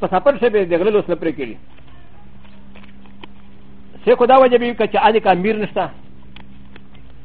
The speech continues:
په غزو شي یا په سفر شي، خو امیر نشته سره کنه. و دا خو د امیرونو چار دو، بدشاه چار دو کنه،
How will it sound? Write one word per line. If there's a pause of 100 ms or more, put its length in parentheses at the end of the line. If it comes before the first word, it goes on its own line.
(920)
په
غزو
شي
یا
په
سفر
شي،
خو
امیر
نشته
سره
کنه. (480)
و
دا
خو
د
امیرونو
چار
دو، (480)
بدشاه
چار
دو
کنه،